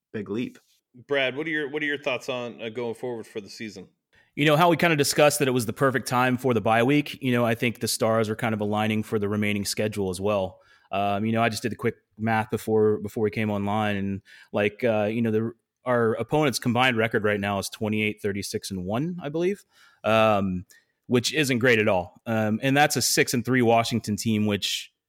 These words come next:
Speaker 3: looks pretty darn shaky as a six and three Washington team.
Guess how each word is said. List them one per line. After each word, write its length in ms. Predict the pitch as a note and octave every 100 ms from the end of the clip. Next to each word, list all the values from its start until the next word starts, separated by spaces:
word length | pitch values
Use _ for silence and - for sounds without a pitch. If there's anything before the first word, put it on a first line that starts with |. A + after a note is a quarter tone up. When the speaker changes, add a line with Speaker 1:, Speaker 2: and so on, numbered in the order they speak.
| A2
Speaker 3:
looks 300 | A#2+ B2 -
pretty 260 | - B2 A#2
darn 300 | A#2 A2+ G#2+
shaky 400 | A2 A2+ C#3 B2+
as 100 | G2+
a 60 |
six 240 | - G#2+ A2
and 100 | -
three 140 | A2+
Washington 480 | G2 G#2 B2 - D3
team. 320 | E3+ F#3+